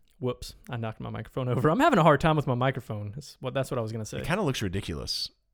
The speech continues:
Speaker 1: Yeah?
Speaker 2: We're gonna have to fix that before
Speaker 1: We'll
Speaker 2: the
Speaker 1: fix it for the
Speaker 2: YouTubes.
Speaker 1: video. Yeah, we can do that.
Speaker 2: Um, but, oh, shoot, now I forgot. All that "oops, you done it again" over there made me forget what I was gonna say. <sighs> Oh.
Speaker 1: Something good about the game?
Speaker 2: Yeah, it was. It was. Oh,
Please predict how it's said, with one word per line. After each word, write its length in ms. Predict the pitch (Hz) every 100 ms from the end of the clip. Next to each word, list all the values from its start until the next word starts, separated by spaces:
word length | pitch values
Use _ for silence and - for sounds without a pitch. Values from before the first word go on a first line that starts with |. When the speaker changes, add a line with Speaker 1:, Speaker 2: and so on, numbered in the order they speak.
| _ _ -
Speaker 1:
Yeah? 100 | 127
Speaker 2:
We're 40 |
gonna 100 | 156
have 80 | 214
to 40 | 123
fix 260 | 120 -
that 140 | 101 -
before 200 | - 185
Speaker 1:
We'll 60 |
Speaker 2:
the 60 | 170
Speaker 1:
fix 160 | 190
it 80 | 165
for 100 | 131
the 80 | 117
Speaker 2:
YouTubes. 20 |
Speaker 1:
video. 340 | 110 101 104 -
Yeah, 200 | 151 135
we 140 | 131
can 80 | 127
do 120 | 104
that. 140 | 95 - -
Speaker 2:
Um, 180 | 160 156
but, 200 | 165 - _ _
oh, 280 | 151 143 110
shoot, 380 | - - 127 92
now 180 | 120
I 20 | 120
forgot. 500 | 107 98 98 101 - _ -
All 180 | 101
that 240 | 107 98 -
"oops, 240 | 107 -
you 60 | 101
done 240 | 90 98
it 100 | 95
again" 280 | 90 95 98
over 200 | 92 87
there 300 | 80 78 78 -
made 160 | 95
me 80 | 90
forget 260 | 85 90 -
what 100 | 82
I 60 |
was 120 | 82 92
gonna 140 | 80
say. 360 | - 85 76 90
<sighs> 420 | - _ - - 113
Oh. 380 | - - - - - -
Speaker 1:
Something 320 | 175 165 151
good 220 | 143 180
about 180 | 180 175
the 60 | 160
game? 400 | 175 190 202 185
Speaker 2:
Yeah, 420 | 320 277 185 110
it 140 | 117
was. 240 | 127 160 135
It 60 |
was. 100 | 123 131
Oh, 220 | 220 214